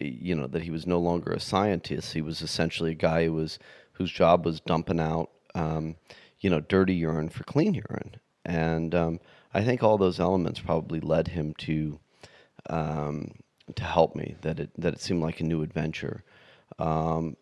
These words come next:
but it was ultimately, you know, his, um, h-, help and, and, and trust that we established that made it very easy for me to get him that ticket, to get him here and protect him, because he had been such,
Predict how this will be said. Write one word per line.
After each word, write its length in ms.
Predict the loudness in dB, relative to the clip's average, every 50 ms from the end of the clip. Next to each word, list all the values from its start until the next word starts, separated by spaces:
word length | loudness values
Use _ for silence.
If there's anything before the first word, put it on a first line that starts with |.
| _
but 580 | -8 0 4 6 8 8 8 6 4 0 -8 -4 _
it 240 | 4 4 4 4 4
was 320 | 4 4 4 4 4 4
ultimately, 880 | 4 4 4 4 2 0 -2 0 0 0 0 0 0 0 -2 -4 -6 -8 -10
you 160 | -6 -2 -2
know, 140 | -2 -2 -2
his, 640 | -6 -4 0 2 2 4 2 2 -2 -4 -8 -12 -14 -16 _ _ _ _ _ _ _ _ _
um, 320 | -4 -2 -2 -2 -2 -4 -8
h-, 200 | -14 -18 -20 -20 -20 _ _ _ -8
help 440 | 0 4 6 6 6 6 2 0
and, 220 | -4 -4 -4 -4 -6 -8 -6
and, 240 | -6 -4 -4 -6 -6 -4
and 160 | -4 -4 -4
trust 440 | -6 0 2 4 4 4 2 -2 -8
that 120 | -10 -8 -6
we 120 | -6 -6
established 680 | -6 -6 -6 -4 -4 -2 -2 -4 -6 -6 -6 -8 -12 -16 -18 -20 -20 -20 -20 _
that 100 | -4 0
made 200 | 2 4 4 4
it 60 | 2 2
very 260 | 2 2 2 2 2
easy 300 | -2 -4 -4 -4 -6 -8
for 160 | -6 -6 -4
me 380 | -2 0 0 0 0 -2 -4 -6 _
to 120 | -8 -4 2
get 180 | 2 2 2
him 180 | 2 0 0 0
that 200 | 0 -2 -2 -4
ticket, 340 | -6 -6 -4 -4 -6 -6 -6
to 100 | -6 -4
get 200 | 0 0 0 2
him 140 | 0 -2 -4
here 480 | -4 -4 -4 -2 -2 -2 -4 -6 -8 -12 _ -20 -20 -20 _ _ _ _ _
and 160 | -8 -8 -6 -6
protect 440 | -6 -6 0 2 2 2 2 -2
him, 200 | -4 -6 -6 -6 -8
because 300 | -10 -8 -8 -8 -8 -4
he 80 | -4 -4
had 100 | -4 -2
been 140 | -4 -4 -4
such, 640 | -2 0 0 0 0 -2 -6 -8 -8 -10 -12 -14